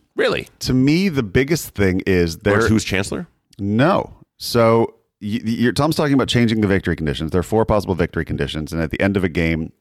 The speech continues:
Speaker 2: under specific, uh, conditions, the winner can decide what the victory condition will be for the next game. It might be a game they don't even play.
Speaker 1: Right.
Speaker 2: Um, but they can decide what the next victory condition will be.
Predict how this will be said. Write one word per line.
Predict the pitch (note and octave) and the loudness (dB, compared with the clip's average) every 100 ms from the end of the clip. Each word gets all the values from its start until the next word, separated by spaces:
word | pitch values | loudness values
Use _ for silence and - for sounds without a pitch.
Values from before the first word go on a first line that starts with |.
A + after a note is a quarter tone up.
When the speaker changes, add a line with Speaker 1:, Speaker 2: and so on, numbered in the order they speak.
| _ _ _ | _ _ _
Speaker 2:
under | - G#2 F#2+ | -6 -4 -4
specific, | - G#2 - C#3 - - - | -6 -6 -2 -2 -2 -6 -4
uh, | G2 F#2 F2 - _ | 2 4 2 0 _
conditions, | - F#2 D3 - G#2 G2 F#2+ - - _ - | -8 -2 0 2 2 2 -2 -10 -20 _ -2
the | G2 | -2
winner | F#2 A#2+ A#2 | 2 2 2
can | - G2+ | 0 -2
decide | F2+ - F#2+ E2 | 0 2 2 2
what | F2 | 0
the | - | 0
victory | E2+ E2+ | -2 -4
condition | D#2 D#2 - | -6 -8 -6
will | C#2+ | -6
be | D2+ | -6
for | - | -6
the | C#2+ | -8
next | C#2 - | -8 -10
game. | C2 B1+ | -8 -4
It | |
might | D3 - | -2 0
be | - | 0
a | E2+ | 0
game | E2+ | 0
they | F#2 A2 | 0 0
don't | A#2+ | 0
even | B2+ | -4
play. | A#2+ C3+ - _ _ - | -6 -8 -10 _ _ -6
Speaker 1:
Right. | - A3 | -4 0
Speaker 2:
Um, | G#3 G#2 G2+ F#2 | 2 2 2 0
but | E3 A#2+ - - - - | 0 0 0 -8 -14 -2
they | G#2+ | 0
can | A2 | 0
decide | G2 F#2+ E2+ | 0 0 0
what | D#2 | 0
the | |
next | D#2+ - | -2 -4
victory | C#2+ C2+ C#2+ | -8 -10 -12
condition | - - - | -12 -14 -14
will | |
be. | - | -16